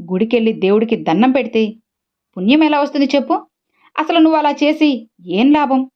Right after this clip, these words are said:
నువ్వే ఆలోచించు. కఠినమైన పరిస్థితులు మనిషిని ఒంటరిగా చేస్తాయి, కానీ అవే కఠినమైన పరిస్థితులు మనిషిని శక్తివంతుడుగా చేస్తాయి అని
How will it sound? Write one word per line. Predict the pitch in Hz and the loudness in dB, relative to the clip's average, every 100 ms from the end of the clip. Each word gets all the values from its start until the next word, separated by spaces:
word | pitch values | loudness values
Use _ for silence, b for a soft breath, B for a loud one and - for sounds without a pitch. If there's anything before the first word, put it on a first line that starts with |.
| _ | _
నువ్వే | 262 - 269 | -16 -6 -2
ఆలోచించు. | 302 269 277 240 226 220 220 _ _ _ _ _ _ _ _ _ _ - | 0 0 0 0 0 -2 -6 _ _ _ _ _ _ _ _ _ _ -2
కఠినమైన | 233 233 269 262 277 | -2 0 0 0 0
పరిస్థితులు | 294 262 262 254 254 254 226 - | -2 -2 -4 -2 0 0 -4 -12
మనిషిని | 180 202 226 240 | -4 -2 2 2
ఒంటరిగా | 190 180 220 254 262 | 2 0 -2 -2 -2
చేస్తాయి, | 262 233 233 220 214 226 _ _ _ _ _ - | -2 -2 -2 -4 -4 -10 _ _ _ _ _ -2
కానీ | 294 302 294 254 - 196 | 2 4 2 0 -10 -6
అవే | 220 339 392 | -2 -2 -2
కఠినమైన | 302 302 285 277 | -2 0 2 2
పరిస్థితులు | 269 233 247 254 226 233 226 - _ - | 0 -2 -2 -2 0 0 -2 -8 _ -12
మనిషిని | 185 202 262 294 262 220 - _ - - | -2 2 2 4 2 0 -12 _ -8 -6
శక్తివంతుడుగా | 220 - 233 226 226 220 | -6 -4 0 2 4 2
చేస్తాయి | 220 202 202 202 202 | 0 -4 -2 -2 0
అని | 196 196 | 0 0